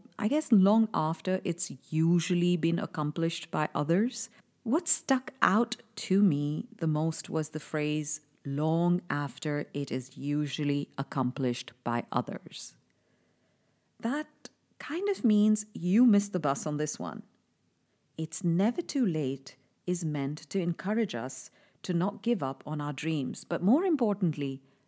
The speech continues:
not give up on our life. Let's, let's try and put this in an example, right?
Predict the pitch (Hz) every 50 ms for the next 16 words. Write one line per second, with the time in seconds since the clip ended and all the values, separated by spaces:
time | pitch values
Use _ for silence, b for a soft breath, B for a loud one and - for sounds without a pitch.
0 | b b 135 143 151 160 170 165 - - 165 160 139 135 131 131 127 - - -
1 | _ _ _ _ _ _ _ _ - 135 143 139 131 139 143 143 135 123 - -
2 | - - - - - - - _ _ _ _ - - - 254 311 302 - - 392
3 | 453 - - - 415 403 415 370 - 240 - 220 208 - 208 202 190 185 175 156
4 | - 160 143 139 135 - 139 - - - 139 160 208 254 247